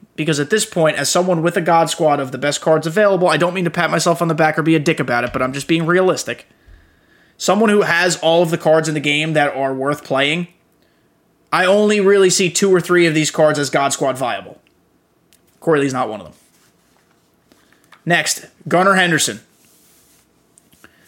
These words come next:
This card they built better. A lefty bat that crushes righties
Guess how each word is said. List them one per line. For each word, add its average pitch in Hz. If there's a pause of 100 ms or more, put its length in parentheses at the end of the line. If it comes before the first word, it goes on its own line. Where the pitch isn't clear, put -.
(140)
This 247
card 285
they 269
built 214 (140)
better. 127 (1120)
A 160
lefty 214
bat 196
that 160
crushes 160
righties 123